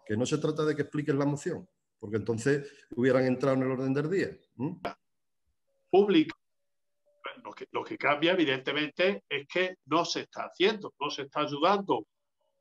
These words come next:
Speaker 2: No hay ayudas directas, ayudas directas, no hay ninguna para pymes, comerciantes y autónomos,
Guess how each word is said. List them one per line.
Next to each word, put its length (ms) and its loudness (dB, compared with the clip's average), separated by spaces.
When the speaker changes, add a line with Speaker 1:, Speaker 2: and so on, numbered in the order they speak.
Speaker 2:
No 160 2
hay 160 6
ayudas 460 2
directas, 720 0
ayudas 640 -4
directas, 580 -4
no 140 2
hay 100 2
ninguna 500 -6
para 380 -2
pymes, 380 -2
comerciantes 600 -2
y 60 4
autónomos, 460 2